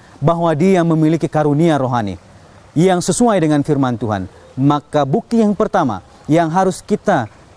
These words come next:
kenali adalah seseorang itu harus berbicara dengan sesuai firman Tuhan. Mungkin orang itu berbicara dengan sesuai firman Tuhan. Mungkin dia mengatakan dalam nama Yesus ketika dia melakukan penyembuhan.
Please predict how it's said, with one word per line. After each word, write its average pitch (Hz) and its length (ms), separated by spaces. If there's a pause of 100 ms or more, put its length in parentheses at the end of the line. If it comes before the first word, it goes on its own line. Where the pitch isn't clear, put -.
(140)
kenali 151 320
adalah 110 400 (720)
seseorang 151 480
itu 135 320 (320)
harus 160 320
berbicara 127 640 (320)
dengan 113 480 (320)
sesuai 117 640 (160)
firman 92 400
Tuhan. 85 320 (800)
Mungkin 175 400 (1300)
orang 135 240
itu 151 120
berbicara 156 400
dengan 165 240
sesuai 165 480
firman 180 260
Tuhan. 156 260 (520)
Mungkin 196 440
dia 190 120
mengatakan 185 440
dalam 214 280
nama 220 240
Yesus 196 320 (160)
ketika 196 320
dia 185 160
melakukan 170 400
penyembuhan. 147 500